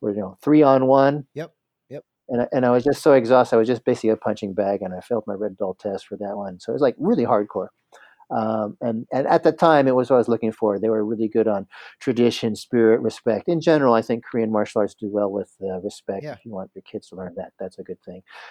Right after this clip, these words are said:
Speaker 1: So I did that in college, a-, and was kind of, you know, all sold onto, you know, Taekwondo rocks, hardcore. Um,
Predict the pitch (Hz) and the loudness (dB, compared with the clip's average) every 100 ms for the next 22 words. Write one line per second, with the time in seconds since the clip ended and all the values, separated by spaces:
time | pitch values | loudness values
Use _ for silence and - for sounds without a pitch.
0 | - - 123 123 180 208 175 156 143 135 | -4 4 6 6 6 6 6 6 2 0
1 | 135 113 113 110 104 - _ _ _ _ | 4 4 4 0 -4 -16 _ _ _ _
2 | - 110 120 120 113 - 123 113 110 101 | -12 -8 -6 -4 -6 -4 -2 0 -2 -2
3 | 113 104 104 - _ _ - 120 123 - | -8 -8 -10 -14 _ _ -2 -2 0 4
4 | 123 117 120 113 107 113 101 104 - 113 | 4 4 0 0 -4 -4 -6 -12 -8 -6
5 | - 113 104 107 104 101 98 - - 104 | -4 -6 -2 -2 0 -4 -6 -12 -12 -10
6 | 95 - 104 101 92 _ _ _ _ 113 | -8 -4 -2 -2 -6 _ _ _ _ -10
7 | 110 107 92 | -8 -8 -10